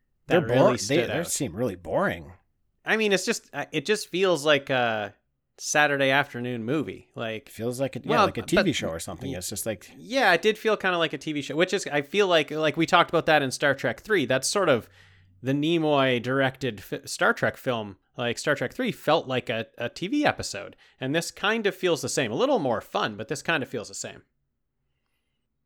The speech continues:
Speaker 2: Yeah, you know, Leonard Nimoy, you know, he's, he's double dipping, he's directing, he's acting.
Speaker 1: Yeah.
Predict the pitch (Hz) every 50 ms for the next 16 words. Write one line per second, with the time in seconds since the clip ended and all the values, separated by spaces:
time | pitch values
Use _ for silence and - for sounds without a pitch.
0 | _ _ _ 135 139 151 160 165 170 156 156 156 151 151 143 139 - - _ _
1 | _ - 147 160 175 175 170 175 - 117 151 170 151 147 156 170 156 170 202 226
2 | 226 180 139 131 131 139 139 143 143 143 139 135 135 131 131 - _ _ _ _
3 | _ _ _ _ - 127 120 120 123 123 131 123 117 - - 123 123 131 131 123
4 | 117 113 123 - - 151 156 151 120 104 135 127 - 135 123 120 123 120 110 113
5 | 120 110 104 107 101 110 127 123 127 123 117 - 123 120 120 110 107 107 98 113
6 | 110 107 101 - 123 107 101 101 104 98 90